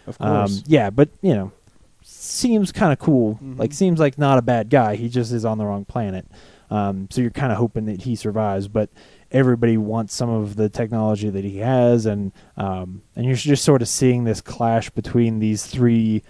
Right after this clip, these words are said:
Speaker 2: parties that's there struggling to get through this thing. And it,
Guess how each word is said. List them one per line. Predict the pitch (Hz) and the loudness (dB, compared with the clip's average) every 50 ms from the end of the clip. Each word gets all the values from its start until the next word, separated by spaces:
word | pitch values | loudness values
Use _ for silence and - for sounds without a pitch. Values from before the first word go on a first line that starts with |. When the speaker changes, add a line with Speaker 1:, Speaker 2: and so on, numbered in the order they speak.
| _ _ _ _ _ _ - | _ _ _ _ _ _ -10
Speaker 2:
parties | - - 123 120 117 113 113 104 | -4 -2 -2 0 0 0 0 0
that's | 113 107 98 107 101 101 | -2 -4 -4 -6 -10 -6
there | 104 110 107 107 104 | -2 -2 0 0 -2
struggling | - - - - - 120 113 110 113 110 107 107 | -4 -6 -10 -2 -2 0 2 2 0 0 0 -2
to | 107 101 | -2 -2
get | 110 107 | -4 -4
through | - 110 110 104 | 0 0 0 0
this | 104 95 - - | 0 -2 -4 -6
thing. | 104 98 98 98 | -8 -8 -6 -6
And | 101 104 | -6 -6
it, | 120 - | -8 -10